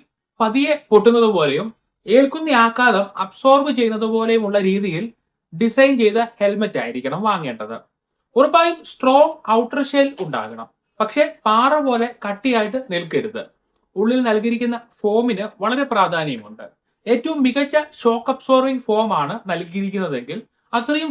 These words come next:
സേഫ്റ്റി മറ്റൊന്നില്ല. ഹെൽമെറ്റ് ശരിക്കും ഡിസൈൻ ചെയ്തിരിക്കുന്നത് വണ്ടിയിൽ നിന്ന് തെറിച്ച് ചെന്ന് ഇടിക്കുമ്പോൾ തലയ്ക്ക് സംഭവിക്കാവുന്ന അപകടം ഒഴിവാക്കുവാനാണ്.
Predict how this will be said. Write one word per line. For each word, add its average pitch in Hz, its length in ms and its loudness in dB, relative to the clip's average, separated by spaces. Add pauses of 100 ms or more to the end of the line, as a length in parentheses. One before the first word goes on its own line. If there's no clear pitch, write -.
(120)
സേഫ്റ്റി 247 320 0 (120)
മറ്റൊന്നില്ല. 123 460 -6 (540)
ഹെൽമെറ്റ് 339 340 2
ശരിക്കും 302 320 -4
ഡിസൈൻ 277 360 2
ചെയ്തിരിക്കുന്നത് 254 540 -2 (220)
വണ്ടിയിൽ 247 460 0
നിന്ന് 277 180 0 (140)
തെറിച്ച് 247 400 0
ചെന്ന് 240 200 -2 (200)
ഇടിക്കുമ്പോൾ 196 520 0 (380)
തലയ്ക്ക് 269 340 0
സംഭവിക്കാവുന്ന 262 680 0 (180)
അപകടം 220 360 0 (140)
ഒഴിവാക്കുവാനാണ്. 175 840 2